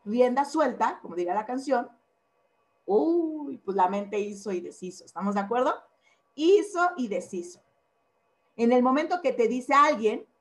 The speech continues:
ahorita a las siete de la mañana, "Oye, oye, oye, despierta, oye, oye, ve hacia adien-, hacia adentro, oye, checa qué está pasando contigo a-, allí, donde en lo, eh, ahora sí que en lo oscurito".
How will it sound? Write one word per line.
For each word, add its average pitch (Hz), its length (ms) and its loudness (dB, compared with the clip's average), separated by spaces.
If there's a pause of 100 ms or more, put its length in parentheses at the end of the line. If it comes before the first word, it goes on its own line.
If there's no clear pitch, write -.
ahorita 190 360 -4
a 240 40 2
las 233 160 0
siete 247 220 2
de 247 60 2
la 247 80 4
mañana, 262 480 0
"Oye, 240 280 4
oye, 254 220 4
oye, - 460 -2
despierta, 247 920 2
oye, 269 280 4
oye, 269 480 0
ve 240 200 0
hacia 269 280 0
adien-, 277 340 -2
hacia 226 280 -2
adentro, 247 580 -2
oye, 277 560 2 (140)
checa 285 340 0
qué 294 80 -4
está 285 260 -4
pasando 277 460 -2
contigo 254 680 -2
a-, 190 220 -2
allí, 233 460 -2 (200)
donde 202 380 -4
en 214 160 -4
lo, 202 220 -2
eh, 214 160 -2
ahora 233 180 0
sí 269 100 -8
que 262 100 -4
en 240 80 -2
lo 208 120 0
oscurito". 208 680 -8